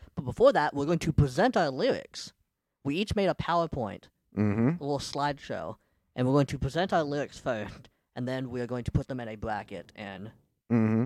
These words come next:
Speaker 1: make them fight to the death and decide what's the best bar.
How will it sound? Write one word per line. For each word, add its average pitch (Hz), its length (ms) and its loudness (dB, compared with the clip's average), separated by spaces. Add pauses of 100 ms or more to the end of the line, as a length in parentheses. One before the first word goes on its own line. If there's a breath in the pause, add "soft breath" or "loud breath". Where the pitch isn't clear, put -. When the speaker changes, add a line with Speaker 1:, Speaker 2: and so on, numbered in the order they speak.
Speaker 1:
make 117 160 -8
them 113 140 -8
fight 117 320 -4
to 123 80 -12
the 104 100 -10
death 92 320 -10 (1500)
and 110 120 -10
decide 120 540 -6
what's 110 180 -6
the 120 100 -8
best 123 300 -4
bar. 110 220 -2